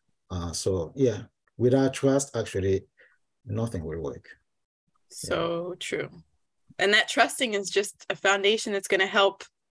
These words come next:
Speaker 2: throughout life, <laughs> right? Later into your blessing. And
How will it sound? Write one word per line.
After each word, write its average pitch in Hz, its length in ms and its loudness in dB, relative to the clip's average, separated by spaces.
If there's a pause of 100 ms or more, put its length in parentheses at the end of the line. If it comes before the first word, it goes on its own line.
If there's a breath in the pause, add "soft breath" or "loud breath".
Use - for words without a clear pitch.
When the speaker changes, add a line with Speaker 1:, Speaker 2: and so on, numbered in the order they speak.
(160)
Speaker 2:
throughout 214 340 4
life, 190 500 0
<laughs> - 60 2
right? - 220 2
Later 220 300 4
into 196 280 -2
your 185 140 0
blessing. 170 520 -2
And - 180 -6